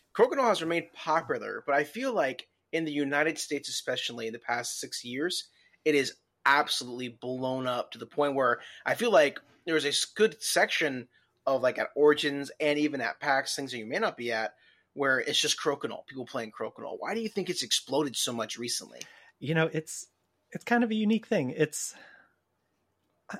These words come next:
Speaker 2: I guess most people might not think of Crokinole as, like, a gateway game, you know, like some of those other big name games out there, but, uh, it is, it is, you know, people can be drawn to it because it has a certain table presence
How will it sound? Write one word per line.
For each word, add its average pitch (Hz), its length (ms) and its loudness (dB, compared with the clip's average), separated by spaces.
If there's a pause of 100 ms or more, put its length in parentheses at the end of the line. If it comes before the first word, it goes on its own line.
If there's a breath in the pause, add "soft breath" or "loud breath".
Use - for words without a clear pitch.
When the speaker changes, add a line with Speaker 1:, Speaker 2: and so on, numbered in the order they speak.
(160)
Speaker 2:
I 185 60 -4
guess 214 300 -2
most 170 300 0
people 165 180 2
might 160 200 4
not 160 200 0
think 139 140 -4
of - 120 -14
Crokinole 127 420 -2
as, 120 100 -4
like, 120 180 -2
a 113 60 -2
gateway 110 420 -4
game, 113 400 -6 (340)
you 131 120 -6
know, 135 160 -2
like 123 260 0
some 139 240 0
of 127 100 0
those 123 280 0
other 127 260 2
big 120 280 -4
name 123 240 -2
games 113 280 -4
out 110 240 -2
there, 101 180 -2
but, 101 280 -6
uh, 101 220 -8 (420)
it 175 120 -2
is, 269 420 -6
it 165 160 0
is, 175 180 2
you 156 80 0
know, 147 120 2
people 180 580 -4 (480 loud breath)
can 156 180 0
be 135 140 0
drawn 123 460 -4
to 151 140 0
it 156 80 2
because 127 440 -4
it 120 100 -8
has 117 280 -4
a - 40 -10
certain 135 260 -6
table 120 300 -4
presence 117 560 -4